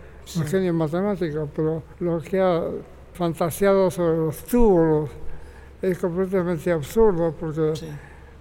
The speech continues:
Speaker 2: es, ignora el hecho de que cuando un microobjeto interactúa con el macroobjeto, eh, colapsa,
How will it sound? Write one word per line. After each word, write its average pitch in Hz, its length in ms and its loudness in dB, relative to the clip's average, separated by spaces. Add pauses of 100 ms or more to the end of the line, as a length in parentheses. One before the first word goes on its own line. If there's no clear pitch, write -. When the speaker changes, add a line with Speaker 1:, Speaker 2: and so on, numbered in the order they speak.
(220)
Speaker 2:
es, 185 560 -8
ignora 180 640 0 (320)
el 160 160 -4
hecho 180 480 0
de 156 100 -4
que 160 340 -2 (500)
cuando 170 640 0 (640)
un 196 240 0 (120)
microobjeto 170 1040 0
interactúa 160 960 0 (480)
con 156 280 2
el 147 60 2
macroobjeto, 170 1120 2 (800)
eh, 220 100 -2 (220)
colapsa, 180 680 6